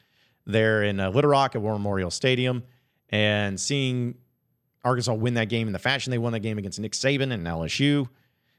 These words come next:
and knowing that the winner, whoever won the game, goes to the S E C championship game, and that's what happened, and Arkansas took care of business. And people forget, like, that game was really disgusting. Arkansas played, like, absolute garbage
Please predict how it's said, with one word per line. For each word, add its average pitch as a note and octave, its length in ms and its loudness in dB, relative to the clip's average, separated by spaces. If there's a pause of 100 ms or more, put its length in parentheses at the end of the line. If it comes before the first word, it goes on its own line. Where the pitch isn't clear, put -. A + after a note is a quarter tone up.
and G2+ 140 -4
knowing A2+ 260 2
that G#2+ 160 0
the G#3 60 -10
winner, B2 460 0 (320)
whoever C3+ 220 2
won A#2 140 -2
the G2 60 -4
game, G2 300 -2
goes G#2+ 240 -2
to - 80 -8
the G#2+ 100 0
S G#2 140 -2
E A2 40 -4
C G2 100 -6
championship C#3 500 -2
game, B2 260 0
and G2+ 100 -10
that's G2+ 180 -8
what - 80 -8
happened, A2 360 -2 (420)
and - 80 -6
Arkansas G2+ 300 0
took A2 160 -6
care G2+ 160 -2
of E2+ 80 -4
business. E2 360 -6
And G#2 120 -8
people C4 180 2
forget, C#3+ 340 0
like, G2 260 -2
that F3+ 160 0
game G#3 180 -2
was B2 100 -2
really A#2+ 220 0
disgusting. G#2+ 560 -2
Arkansas E3+ 340 2
played, A#2 260 -2
like, D#2 280 -10
absolute G#2 500 -4
garbage D#2+ 640 -6